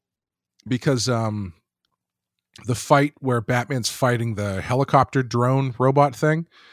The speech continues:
is very, uh, actively animated. Like, there's a lot of extra movements that you don't see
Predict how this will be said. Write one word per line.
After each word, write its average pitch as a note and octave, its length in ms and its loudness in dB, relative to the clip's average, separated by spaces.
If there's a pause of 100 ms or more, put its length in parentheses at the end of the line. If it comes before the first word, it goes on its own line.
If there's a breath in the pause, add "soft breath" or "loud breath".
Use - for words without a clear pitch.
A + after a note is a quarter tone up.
(220 soft breath)
is C#3+ 160 0
very, A#2+ 880 2
uh, G2 420 -2
actively G2+ 600 0
animated. E2 580 -8
Like, F2+ 140 -10
there's A#2 180 -4
a A2+ 40 -6
lot A#2 320 0
of A#2 160 -4
extra - 320 -6
movements G#2+ 480 -2
that G2+ 120 -6
you G#2+ 80 -4
don't G2+ 200 -6
see G2 440 -4